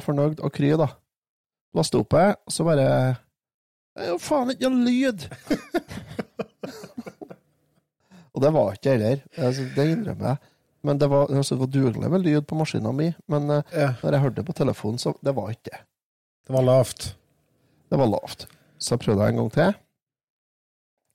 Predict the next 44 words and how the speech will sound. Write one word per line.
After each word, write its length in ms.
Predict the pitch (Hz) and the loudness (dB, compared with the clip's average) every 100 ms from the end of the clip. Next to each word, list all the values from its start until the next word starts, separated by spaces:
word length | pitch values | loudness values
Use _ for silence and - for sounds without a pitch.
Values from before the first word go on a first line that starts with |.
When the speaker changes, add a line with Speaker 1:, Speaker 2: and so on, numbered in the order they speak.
| _ - _ _ _ _ - | _ -20 _ _ _ _ -2
Speaker 1:
Og 800 | 131 120 120 120 117 117 123 123 _ _ - | 2 2 4 2 2 0 -2 -6 _ _ -4
da 80 | 110 | -2
var 100 | 135 | -2
det 80 | - | -4
lavt. 160 | - - | -10 -6
Så 140 | - | -2
oppdaget 280 | 208 127 107 | 0 2 2
jeg 80 | 135 | 4
det 80 | 131 | 2
at 120 | - | 2
jeg 140 | 190 240 | -2 0
har 120 | 208 | 0
ikke 120 | 139 175 | 0 -4
lagt 140 | - | -4
på 320 | 147 143 143 | -2 0 0
sluttlåta 680 | 143 147 - - 110 104 147 | -2 -4 -6 -8 -2 -2 0
heller, 240 | 151 139 175 - | 2 2 0 -4
har 80 | 220 | -6
ikke 140 | - | -4
jeg 60 | 127 | -4
gjort. 380 | - 240 - - | -4 -8 -8 -4
Speaker 2:
Nei. 180 | 120 90 _ _ _ | -4 -4 _ _ _
Speaker 1:
Så 140 | - 139 | -8 -2
da 440 | 135 147 147 151 | 2 4 4 2
ble 200 | 147 156 131 - | -2 -4 -4 -2
det 140 | 117 | 0
greit. 200 | 120 - | 0 -2
Men 160 | 143 156 | -2 -2
tredje 460 | 180 160 120 127 | -2 -2 0 0
forsøket, 600 | 139 165 139 113 135 147 | -2 -2 -4 -2 0 0
det 140 | 139 131 | 0 -2
ble 100 | 135 | -4
det 100 | 135 | -6
siste 300 | - - 107 | -4 -6 -6
forsøket, 420 | 110 113 120 120 113 | -8 -10 -10 -8 -6
og 80 | |
da, 140 | 117 120 - | -4 -6 -8
jeg 80 | - | -14
tror 260 | - 131 135 | -8 -6 -4
det 80 | 131 | -4
ble 100 | 120 - | -6 -6
greit, 240 | 123 - | -6 -4
altså. 220 | 117 110 - _ | -4 -4 -12 _
Jeg 60 | _ | _